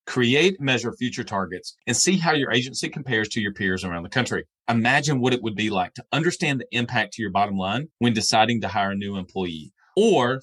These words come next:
forecast the impact rate changes or commission rates will have on your business. With over two hundred million dollars in tracked annual revenue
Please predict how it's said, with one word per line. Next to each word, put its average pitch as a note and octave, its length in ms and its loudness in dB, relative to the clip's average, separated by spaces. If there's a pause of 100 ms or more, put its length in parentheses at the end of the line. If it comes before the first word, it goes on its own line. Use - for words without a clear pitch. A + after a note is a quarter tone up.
(140)
forecast F#3+ 480 2
the - 120 -12
impact B2+ 440 -4
rate F3 200 0
changes B2 440 -4
or G#2 100 -6
commission D#3 460 0
rates G2 420 -2
will A2 120 2
have G#2 220 4
on G2+ 120 0
your F#2 100 -4
business. G2+ 460 -4 (240)
With C3+ 160 4
over A2+ 180 2
two F3+ 220 2
hundred C#3+ 240 2
million C3 280 0
dollars A#2 320 0
in G2 80 -6
tracked G#2+ 380 -4
annual G2+ 240 -4
revenue D3+ 460 2